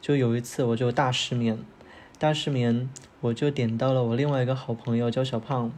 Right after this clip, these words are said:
他唱歌特别好听，我就把他的唱吧点了出来。那一次，literally 我是听着他的唱吧睡着的。我当时就觉得还蛮，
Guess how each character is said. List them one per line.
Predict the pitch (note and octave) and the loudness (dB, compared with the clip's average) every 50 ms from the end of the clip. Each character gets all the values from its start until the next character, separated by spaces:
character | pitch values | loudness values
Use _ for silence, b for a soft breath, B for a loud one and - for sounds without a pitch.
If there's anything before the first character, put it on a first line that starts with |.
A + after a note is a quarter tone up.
| - - | -10 -10
他 | - B2+ | -8 -8
唱 | - - C#3 C3 B2 | -6 -4 -4 -4 -2
歌 | - A#2+ A#2+ | 0 0 0
特 | A#2+ C#3 C3 | -2 -2 -2
别 | C3 | -2
好 | C3 A#2+ A#2 | -2 -2 -4
听， | - C3 A#2+ A#2 - B B B B B B B - | -4 -6 -6 -8 -8 B B B B B B B -8
我 | - A#2 | -6 -2
就 | - C3 B2+ | 0 0 2
把 | B2 A#2+ | 2 0
他 | A#2+ B2+ C3+ | 0 0 0
的 | C3 B2+ | 0 0
唱 | B2 - - D3 C3+ B2+ | -2 -2 -4 -4 -2 -2
吧 | A#2+ B2 B2+ B2+ | 0 0 0 0
点 | B2+ A#2+ A#2 | 0 0 0
了 | A2+ A2+ | 0 0
出 | A2+ - - A#2+ | -2 -2 -2 -2
来。 | A#2 B2+ D3+ B B B B B B B B B B B B - | -2 -4 -6 B B B B B B B B B B B B -2
那 | E3 F#3 | 0 2
一 | G3 F3+ D3+ C3 C3 | 2 2 2 2 0
次， | - - - - - - C#3 C3 C3 B2+ A#2+ A#2+ A#2+ B2 A#2+ A#2+ - - - - - - - - - - - - - - - | -2 -6 -8 -10 -6 -4 -2 0 0 0 2 0 0 -2 -2 -6 -12 -18 -20 -20 -20 -20 -20 -20 -20 -20 -20 -20 -20 -16 -6
literally | - C#3 C3+ C#3+ E3 F3 E3 D3 C3 B2+ B2 | -2 0 2 2 4 4 4 4 4 4 4
我 | A2+ A2+ | 2 0
是 | A#2 - - - - C3 B2 A#2+ A#2+ A#2+ - - - - - - - | 0 -4 -4 -4 -2 0 0 0 0 0 -2 -6 -10 -20 -20 -20 -18
听 | - - D#3 D#3 | -6 -4 -2 0
着 | E3 E3 C3+ | 2 0 0
他 | A#2+ A#2+ C3+ C#3 | 0 0 -2 -2
的 | C3 B2+ B2 A#2+ A2+ - | -2 -2 -2 -4 -6 -8
唱 | - - - - D3+ C3 A#2+ A#2 | -10 -6 -4 -2 0 0 -2 -2
吧 | A2+ - B2 A#2+ A#2+ A#2+ C3 D3+ - - - - | -2 -2 0 0 0 -2 -4 -8 -14 -18 -20 -18
睡 | - - - D3 C3 | -14 -6 -4 -2 -2
着 | B2+ B2 A#2 A#2 A#2+ | 0 0 0 0 0
的。 | A#2+ A#2+ - - B B B B B B B B B - | -2 -4 -6 -10 B B B B B B B B B -2
我 | B2+ | 0
当 | B2+ D3+ F3 | 0 0 2
时 | F3 E3 C3 | 2 2 2
就 | D3 D3+ | 2 0
觉 | C#3+ C3+ B2+ | 0 0 2
得 | C3 B2+ C3 | 2 2 0
还 | B2+ - - B2 | 0 0 -2 -2
蛮， | B2+ C3+ C#3+ C3+ B2 A#2+ A2+ A2+ A2+ B2 B2 | 0 0 0 0 0 2 2 0 0 -2 -6